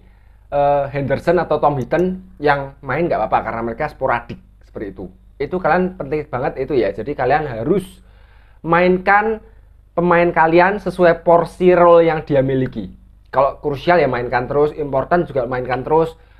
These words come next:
rotation ya bisa diganti-ganti seperti itu. Jadi itu yang pertama teman-teman, kalian harus lihat itunya. Nah, yang kedua itu masalah kontrak pemain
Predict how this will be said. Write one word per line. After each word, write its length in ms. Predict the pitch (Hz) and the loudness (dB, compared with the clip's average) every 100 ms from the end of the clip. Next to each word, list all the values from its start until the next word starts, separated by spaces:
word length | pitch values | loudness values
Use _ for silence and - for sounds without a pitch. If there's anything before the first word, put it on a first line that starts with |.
| - | -4
rotation 640 | 156 151 156 - 185 190 | -2 2 2 4 2 4
ya 160 | 139 - | 2 0
bisa 160 | 135 | -4
diganti-ganti 800 | 131 131 120 117 117 113 143 147 | -4 -6 -6 -6 -8 -6 -2 -2
seperti 320 | 139 - 92 92 | -2 -10 -12 -12
itu. 240 | 92 85 | -12 -16
Jadi 220 | 87 131 131 - - - - - | -10 -10 -10 -14 -20 -20 -16 -6
itu 240 | 151 - | -2 4
yang 160 | 185 165 | 6 6
pertama 400 | 147 - 147 135 | 0 0 2 0
teman-teman, 320 | 113 107 101 | -2 -6 -4
kalian 140 | 135 135 | -2 -2
harus 160 | 131 | -2
lihat 320 | 127 139 - - | -2 0 0 -4
itunya. 480 | 131 131 123 101 78 - _ - _ _ _ _ - - - - _ - - - | -12 -8 -8 -8 -10 -18 _ -20 _ _ _ _ -20 -20 -20 -20 _ -20 -20 -8
Nah, 320 | 143 165 123 - - - | -2 -2 -2 -10 -20 -4
yang 240 | 180 196 | 0 0
kedua 720 | 196 190 208 254 185 139 127 127 _ _ _ - - | 0 -2 0 2 2 2 -4 -8 _ _ _ -16 0
itu 320 | 185 185 247 | 0 0 -2
masalah 560 | 240 190 185 180 185 185 | -2 -2 2 2 2 -2
kontrak 480 | 175 175 175 170 - | -2 -2 0 0 -2
pemain 400 | 147 147 143 | -4 -2 -2